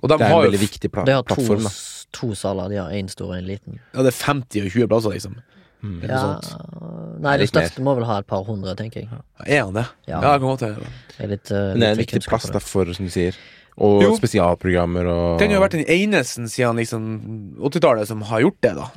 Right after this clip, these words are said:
Speaker 2: Ja.
Speaker 1: Og de kan vise også alt. Husker jeg var på kinoens dag der, eller filmens dag. De er jo en av de eneste kinoene i hele Europa som kan vise absolutt alt av format. De har til og med det der fiskenettet de drar ned, så de viser sånne her tredje-filmer fra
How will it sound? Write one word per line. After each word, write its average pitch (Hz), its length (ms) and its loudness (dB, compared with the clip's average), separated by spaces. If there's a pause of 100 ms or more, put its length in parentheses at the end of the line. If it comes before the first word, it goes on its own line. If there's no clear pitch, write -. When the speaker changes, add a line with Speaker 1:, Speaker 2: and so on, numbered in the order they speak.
Speaker 2:
Ja. 98 60 -10 (240)
Speaker 1:
Og 117 60 -2
de 151 140 2
kan 147 220 0
vise 160 320 0
også - 280 -6
alt. - 280 -4
Husker 127 240 -4
jeg 113 80 0
var 113 60 -2 (100)
på 101 80 -8
kinoens - 1200 -6
dag 113 440 4
der, 98 200 -6
eller 101 320 -8
filmens 113 480 -2
dag. 113 400 2 (720)
De 120 60 -4
er 143 160 2
jo 127 80 6
en 131 220 0
av - 20 2
de 113 80 2
eneste 127 320 0
kinoene 117 320 -2
i 101 80 -2
hele 107 140 2
Europa 113 240 2
som 104 100 -10
kan 104 80 -4
vise 123 240 0 (160)
absolutt - 640 -6 (240)
alt - 220 -6
av 98 80 -12
format. 113 240 -6
De 110 100 -6
har 135 160 2
til 131 160 2
og 113 80 -2
med 110 80 -4
det 107 160 -2
der 110 240 -2
fiskenettet - 880 -4
de 95 120 -10 (120)
drar 110 160 0
ned, 117 240 0
så 101 80 -8
de 98 80 -8
viser 110 220 -4
sånne 98 100 -8
her 104 480 -10
tredje-filmer 113 560 -4
fra 98 80 -12